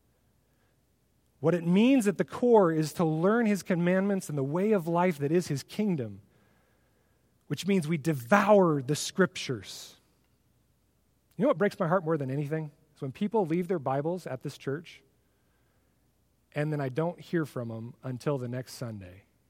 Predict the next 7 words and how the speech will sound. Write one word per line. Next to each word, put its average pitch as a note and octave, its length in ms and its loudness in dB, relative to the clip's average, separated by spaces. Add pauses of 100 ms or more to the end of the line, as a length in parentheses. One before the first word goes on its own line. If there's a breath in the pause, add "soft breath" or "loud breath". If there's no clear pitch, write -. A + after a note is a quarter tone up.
(1400)
Why? G#2+ 240 -10 (1800)
"I B3 60 -12
got D4+ 140 -8
it C#4 80 -6
on F#3+ 80 -4
my C3+ 100 -2
phone." C4 540 -6